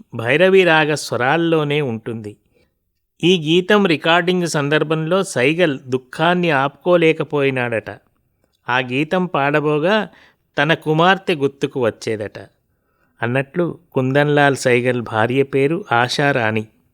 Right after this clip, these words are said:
వారికి ముగ్గురు సంతానం, నీనా, బీనా అనే ఇద్దరు అమ్మాయిలు, మదన్ మోహన్ అనే అబ్బాయి. అంతేగాక తన సోదరుని కూతురు దుర్గేశ నందినిని దత్తపుత్రికను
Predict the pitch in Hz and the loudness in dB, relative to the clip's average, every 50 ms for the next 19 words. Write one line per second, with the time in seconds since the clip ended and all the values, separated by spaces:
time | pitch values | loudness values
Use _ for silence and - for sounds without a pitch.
0 | _ _ _ _ - 117 120 117 117 113 - - 110 107 107 107 117 120 120 120 | _ _ _ _ -2 0 0 0 0 -4 -6 -8 -8 -8 -8 -8 -6 -6 -6 -6
1 | 107 - 110 104 110 120 - 139 131 120 104 101 - _ _ _ _ _ _ _ | -6 -6 -6 -6 -6 -4 -4 -4 -4 -4 -6 -8 -12 _ _ _ _ _ _ _
2 | _ _ _ _ - 120 117 123 131 139 143 143 147 147 147 151 170 - 120 113 | _ _ _ _ -10 -6 -2 0 0 2 2 2 0 0 0 -2 -4 -6 -8 -8
3 | 117 117 123 131 131 135 135 135 135 - - - 120 120 117 117 117 110 110 110 | -4 -2 -2 0 0 0 -2 -2 -4 -6 -4 -2 0 0 0 0 -2 -6 -6 -6
4 | 117 117 113 107 110 117 127 135 135 143 151 160 185 208 220 - _ _ _ _ | -6 -4 -4 -4 -2 -2 0 0 0 0 0 -2 -2 -4 -6 -8 _ _ _ _
5 | _ _ _ _ _ - 117 120 127 131 165 180 180 170 156 143 139 135 113 123 | _ _ _ _ _ -6 -2 -2 0 2 2 2 2 2 2 2 2 2 0 -2
6 | 123 123 131 - - - 117 113 117 117 113 113 110 101 98 101 110 101 98 95 | -2 -4 -4 -6 -4 -4 -2 -2 -2 -2 -4 -4 -6 -6 -4 -4 -6 -6 -6 -6
7 | 98 _ _ _ _ _ _ _ _ _ _ _ _ _ - 127 120 147 160 - | -12 _ _ _ _ _ _ _ _ _ _ _ _ _ -6 -4 -4 -2 0 2
8 | 202 202 185 156 147 143 135 - 180 160 131 117 - - 170 - - 143 143 135 | 2 2 4 4 2 0 0 -2 -2 -2 -2 -2 -4 -8 -8 -4 -2 0 0 0
9 | 127 - 143 135 151 165 170 190 185 180 175 170 160 151 - 147 151 147 - 151 | -2 -2 0 0 2 4 4 4 4 4 2 -2 -4 -4 -4 -4 -4 -4 -4 -4
10 | 131 120 - - _ _ - 120 131 139 143 143 165 175 180 160 - 165 156 143 | -6 -6 -8 -12 _ _ -4 -2 -2 0 0 0 0 0 0 -2 -4 -6 -4 -2
11 | 143 143 139 135 139 147 143 139 139 139 147 180 160 120 - - _ - 120 123 | -2 -2 -2 -2 -2 -2 -2 -2 -2 -4 -4 -4 -6 -6 -10 -12 _ -6 -6 -6
12 | 123 - - - 170 160 - - - _ - 151 139 - 139 127 123 | -6 -6 -6 -8 -6 -6 -6 -10 -10 _ -6 -6 -4 -4 -4 -6 -6